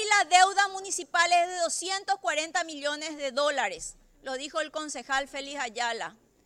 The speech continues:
Ellos recibieron, en hecho, Rodríguez recibió con una deuda de cien millones de dólares. La duplicó y vamos por más. El déficit temporal de caja es de un treinta por ciento. Los que entienden de finanzas seguro saben que esto es insostenible.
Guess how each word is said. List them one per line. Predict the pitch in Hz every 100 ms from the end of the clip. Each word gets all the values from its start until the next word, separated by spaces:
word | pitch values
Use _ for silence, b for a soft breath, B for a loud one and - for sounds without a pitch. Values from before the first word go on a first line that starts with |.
| b b b
Ellos | 294 339 339
recibieron, | 330 330 302 269 339 302 262 262
en | 240 254
hecho, | 320 - 254 269 _ - -
Rodríguez | 226 220 339 320 240 240 - _
recibió | - 262 277 240 269 311 311 _ -
con | 277 269
una | 311 311
deuda | 269 285 302
de | 294
cien | - 320 302
millones | 262 269 277 285
de | 262
dólares. | 247 240 190 185
La | 247 269
duplicó | 285 320 311 277 311 330
y | 302
vamos | 277 294 -
por | 277 226
más. | 233 240 - - _ _ _ _ _ _ b b b b b
El | 311 330
déficit | 359 415 403 381 392
temporal | - 370 349 277 294 330
de | 302
caja | - 277 285 277 302 _ -
es | 294 302 -
de | 247 269
un | 302 320 294
treinta | 294 294 294 320
por | 277 247
ciento. | 302 277 247 185
Los | 240 269
que | 277
entienden | 254 370 311 349 339
de | 339
finanzas | 294 277 311 320 269 233
seguro | - 233 247 254
saben | 311 247 240 247
que | - 208
esto | - 233
es | 233
insostenible. | 233 240 226 202 208 220 180 147